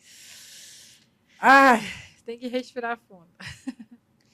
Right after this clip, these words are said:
Speaker 1: Cara, aquilo assim era uma facada no meu peito. Eu odeio, entendeu? Eu já. Então, assim,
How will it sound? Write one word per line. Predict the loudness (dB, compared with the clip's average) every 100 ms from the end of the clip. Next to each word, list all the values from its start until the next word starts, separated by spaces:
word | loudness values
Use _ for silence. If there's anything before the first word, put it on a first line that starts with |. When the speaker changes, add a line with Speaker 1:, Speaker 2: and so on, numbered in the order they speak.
| _ _ _
Speaker 1:
Cara, | 2 2
aquilo | 0 -8 -8
assim | -8 -8
era | -10
uma | -8 -6
facada | -2 -4 -2 2 4 2
no | 0
meu | -4
peito. | -4 -12 -14 -20 _ -20 _ _
Eu | -12
odeio, | -8 -4 -4 -6 -16 -20 _ _ _ _ _ _
entendeu? | -20 -12 -8 -8 -10
Eu | -18
já. | -12 -10 -10 -12
Então, | -18 -12 -12
assim, | -14 -20